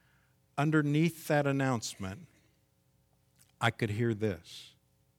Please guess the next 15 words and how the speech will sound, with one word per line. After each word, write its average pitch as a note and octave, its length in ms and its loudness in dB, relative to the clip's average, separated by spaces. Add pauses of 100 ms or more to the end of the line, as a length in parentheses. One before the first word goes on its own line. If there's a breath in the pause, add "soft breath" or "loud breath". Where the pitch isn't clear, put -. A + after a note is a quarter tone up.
(2000)
"A A#2 80 0
young A#2+ 280 2
girl's B2 320 4
been G#2+ 160 -4
kidnapped G#2 640 -2
and G2 140 -4
is F#2+ 140 -6
in G2 180 -4
danger." A2+ 580 -2 (2000)
And B2+ 120 2
then B2+ 120 2
the A#2+ 80 0
rest B2+ 340 0
of A2+ 140 -2
it, A#2 300 -6